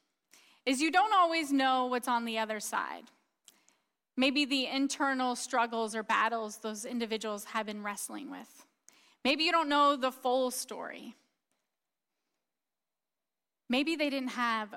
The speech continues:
a peace that passes all understanding inside of them.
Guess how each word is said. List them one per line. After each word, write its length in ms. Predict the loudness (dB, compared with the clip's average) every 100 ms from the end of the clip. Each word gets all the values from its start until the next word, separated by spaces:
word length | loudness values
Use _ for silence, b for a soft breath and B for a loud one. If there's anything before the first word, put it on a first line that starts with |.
| -16
a 60 | -14
peace 340 | -8 -6 -6
that 160 | -8 -6
passes 420 | -6 -6 -8 -8
all 180 | -6 -6
understanding 640 | -8 -10 -10 -10 -10 -12
inside 360 | -12 -10 -8 -8
of 100 | -10
them. 280 | -14 -16